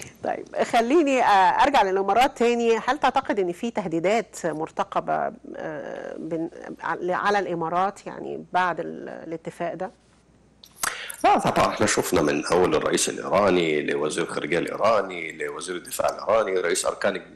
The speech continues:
Speaker 2: ال-، ال-، الجيش الإيراني، كلهم خرجوا بمنتهى الصراحة بيطالبوا
Speaker 1: مم.
Speaker 2: الإمارات إنها تتراجع عن الاتفاق ده.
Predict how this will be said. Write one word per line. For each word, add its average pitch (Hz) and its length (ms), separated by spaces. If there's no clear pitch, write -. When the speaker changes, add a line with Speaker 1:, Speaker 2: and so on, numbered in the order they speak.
Speaker 2:
ال-، - 480
ال-، - 500
الجيش - 300
الإيراني، 117 400
كلهم 123 380
خرجوا 123 480
بمنتهى 131 380
الصراحة - 640
بيطالبوا 101 420
Speaker 1:
مم. 78 120
Speaker 2:
الإمارات 82 400
إنها 82 160
تتراجع 82 520
عن 78 120
الاتفاق - 600
ده. 104 180